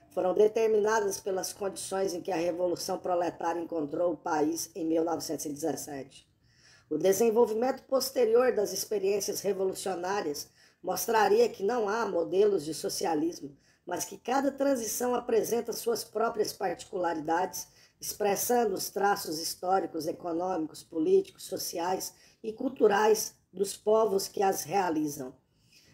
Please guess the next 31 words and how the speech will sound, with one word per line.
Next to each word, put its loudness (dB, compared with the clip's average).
As 0
vias 4
que -4
conduzem 0
à 0
sociedade -2
comunista -2
são -4
inúmeras. -2
A -4
transição 2
entre 2
o 2
capitalismo 0
e 4
o 2
comunismo 0
tem 2
se -2
revelado 4
variada 2
e -10
diferenciada. -4
Em -6
cada 4
país, 0
a -12
revolução 2
segue -2
caminhos -6
próprios. -8